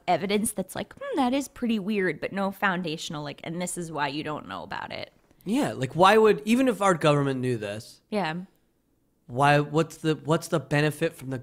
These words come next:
Speaker 2: government keeping this, the historical history of an alien race, um, helping us?
Speaker 1: Yeah.
Speaker 2: What, what, I can't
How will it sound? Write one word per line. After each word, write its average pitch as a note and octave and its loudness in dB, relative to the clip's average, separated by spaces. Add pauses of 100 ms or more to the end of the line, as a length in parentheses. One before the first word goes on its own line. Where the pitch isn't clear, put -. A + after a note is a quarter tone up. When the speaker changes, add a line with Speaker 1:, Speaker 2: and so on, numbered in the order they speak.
(100)
Speaker 2:
government A#2+ -2 (120)
keeping A#2+ -8
this, - -14 (420)
the B2+ -10
historical C3 -4 (300)
history C#3 -6
of A#2+ -8 (120)
an C#3 -6
alien C#3 2
race, A#2+ -4 (920)
um, A2 -8 (120)
helping A2 -8
us? - -20 (160)
Speaker 1:
Yeah. F3 -4
Speaker 2:
What, C#3+ -6
what, D3 -4 (840)
I E3+ 4
can't F#3 0